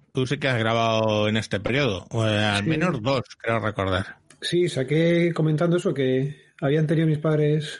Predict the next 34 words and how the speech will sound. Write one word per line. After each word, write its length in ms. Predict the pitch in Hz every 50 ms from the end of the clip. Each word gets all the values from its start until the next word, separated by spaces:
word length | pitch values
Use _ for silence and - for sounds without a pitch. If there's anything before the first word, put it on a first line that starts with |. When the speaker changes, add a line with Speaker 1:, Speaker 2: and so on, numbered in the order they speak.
| - -
Speaker 2:
coronavirus, 600 | - - 151 147 143 156 170 202 208 208 175 147
se 100 | - -
perdían 300 | 131 139 135 147 156 151
la 80 | 151 151
boda 200 | 147 156 151 147
de 80 | 151 147
mi 60 | 147
hermano, 440 | 151 147 160 190 202 220 240 233 - - _ - - - - - - _ _ _
que 80 | - 151
al 80 | 139
final 260 | 104 110 143 156 160 160
hubo 160 | 156 156 156 156
boda 240 | 180 170 151 143
de 100 | 147 165
mi 80 | 170 170
hermano, 380 | 160 160 180 190 196 220 269 - - _ _ _ _ - - - _ _ _ _ _ - - _ -
y, 680 | 175 156 139 135 131 127 123 120 120 120 131 151 151
y 40 | 135
cosillas 360 | 135 135 110 - 160 123 113
de 80 | 120 135
esas. 380 | 131 - 107 104 - - - _ _ _ - - _ _ _ _ _ _
Speaker 1:
Joder, 340 | - - - 110 104 101 101
sí, 40 | -
Speaker 2:
Así 160 | 123 120 113 104
Speaker 1:
la 100 | 101 104
Speaker 2:
que 40 | 107
Speaker 1:
boda 180 | 113 120 127
de 80 | 135 127
tu 80 | 120 135
hermano 460 | 127 127 127 131 139 147 160 165 147
que 280 | - 117 107 101 - - -
ha 140 | - 117 117
sido 280 | - - 131 127 127
retrasada 760 | 123 127 123 110 117 117 - - 135 139 147 147 165 - -